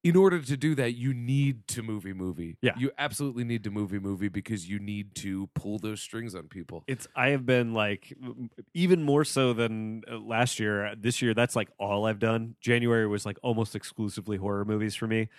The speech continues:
Speaker 2: I saw some, like, old Universal Monster movies for the
Speaker 1: Hells
Speaker 2: first
Speaker 1: yeah.
Speaker 2: time.
Speaker 1: Aren't those the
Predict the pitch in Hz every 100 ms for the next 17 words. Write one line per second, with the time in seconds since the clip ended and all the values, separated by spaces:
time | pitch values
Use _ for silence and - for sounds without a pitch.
0 | - _ 117 - 117 - 107 101 - 110
1 | 101 107 104 98 107 107 160 151 156 147
2 | 143 139 135 135 113 - 98 95 123 147
3 | 202 135 127